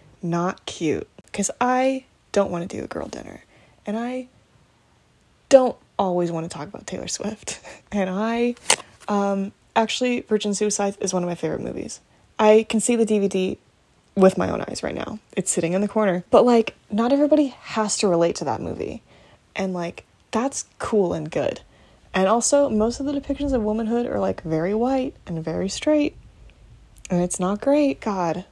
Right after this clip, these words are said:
people project so much, too. It's like, I feel like people are like, "This is what all girls are like." All girls like to open their mouths when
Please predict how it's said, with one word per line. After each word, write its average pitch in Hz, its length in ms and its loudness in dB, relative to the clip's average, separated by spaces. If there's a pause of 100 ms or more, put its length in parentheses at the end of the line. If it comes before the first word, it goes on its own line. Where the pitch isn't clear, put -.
people 285 240 6
project 190 460 6
so 175 200 2
much, 165 360 -2
too. 165 320 0
It's - 160 -2
like, - 320 -4 (560)
I 202 80 -2
feel 220 180 6
like 214 100 6
people 220 280 2
are 202 80 2
like, 180 260 0
"This 233 220 2
is 208 160 -4
what - 240 2 (600)
all 202 600 2 (220)
girls 165 340 2
are - 80 -2
like." - 480 -8 (500)
All 247 280 6
girls 233 640 0 (540)
like 180 440 -2 (320)
to - 200 -2
open 202 220 4
their 214 140 6
mouths 185 580 2 (200)
when 175 360 -2